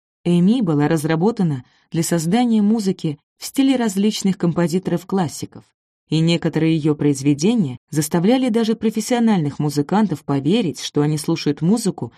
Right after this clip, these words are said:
написанную известным композитором. эми создал композитор Дэвид Коуп, который хотел сделать программу личным помощником композитора.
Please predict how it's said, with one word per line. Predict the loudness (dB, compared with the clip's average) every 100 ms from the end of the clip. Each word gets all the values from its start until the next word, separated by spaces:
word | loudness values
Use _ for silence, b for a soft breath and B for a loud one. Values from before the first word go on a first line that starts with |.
| b
написанную | -4 -2 -2 0 2 4 2 -2
известным | 0 0 0 -4
композитором. | -4 -4 -2 -2 -4 -8 -12 -14 -16 _ _ _ _ _ -2
эми | 2 4 6 4 0 -10
создал | 0 2 2 0
композитор | 0 0 2 0 0 0 -2
Дэвид | 0 2 0 -2
Коуп, | 2 2 2 -6 _
который | -4 -2 0
хотел | 0 -2 2 0
сделать | 0 0 0 0 -2
программу | -4 0 0 2 2 -2 b b
личным | 0 2 2 0 0 0
помощником | 0 0 -2 -4 -2 -2
композитора. | -2 0 0 0 -2 -4 -12